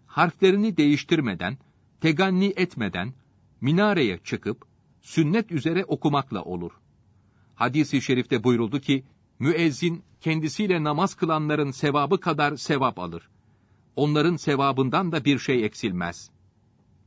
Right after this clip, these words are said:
Sual. Ezanla alay etmek küfür müdür? Cevap,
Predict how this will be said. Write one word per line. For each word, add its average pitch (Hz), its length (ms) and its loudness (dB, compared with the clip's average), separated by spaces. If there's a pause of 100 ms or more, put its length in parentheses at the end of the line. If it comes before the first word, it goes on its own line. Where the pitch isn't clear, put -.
(1120)
Sual. 110 360 -2 (800)
Ezanla 226 560 2
alay 185 300 0
etmek 156 400 -4
küfür 165 300 -2
müdür? 220 360 -4 (840)
Cevap, 123 440 -4